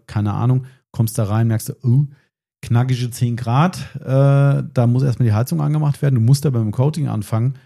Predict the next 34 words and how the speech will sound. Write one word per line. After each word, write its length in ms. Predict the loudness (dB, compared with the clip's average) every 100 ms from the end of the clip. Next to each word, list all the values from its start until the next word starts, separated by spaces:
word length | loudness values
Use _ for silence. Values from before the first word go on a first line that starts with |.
| _ _ _ _
Äh, 200 | -16 -14 -8
heute 160 | -6 -4
passiert 280 | -2 -2 0
sowas 180 | 0 2
nicht 180 | 2
mehr, 160 | 4 2
aber 320 | 2 0 -2
früher 340 | -4 -4 -4 -4
kann 400 | -12 -8 -6 -6
sowas 180 | -6
auch 60 | -4
mal 180 | -2 -2
vorgekommen 500 | -2 -2 0 0 2
sein. 240 | 0 0 -4 _ -4
Dann 160 | 0
hast 160 | 0 0
du 60 | 0
schon 160 | 0
gemerkt, 340 | 0 0 -2 -4
das 140 | -2
lässt 180 | -2 -2
sich 220 | -6 -4
einfach 260 | -4 -2 -2
nicht 220 | -2 -2
mehr 80 | -4
gut 160 | -4
verarbeiten. 500 | -4 -4 -4 -4 -6
Es 100 | -8
ist 140 | -6 -4
dann 80 |
doch 120 | -4 -6
zu 200 | -8 -6
zäh 300 | 0 0 0
gewesen, 580 | -2 0 0 0 -4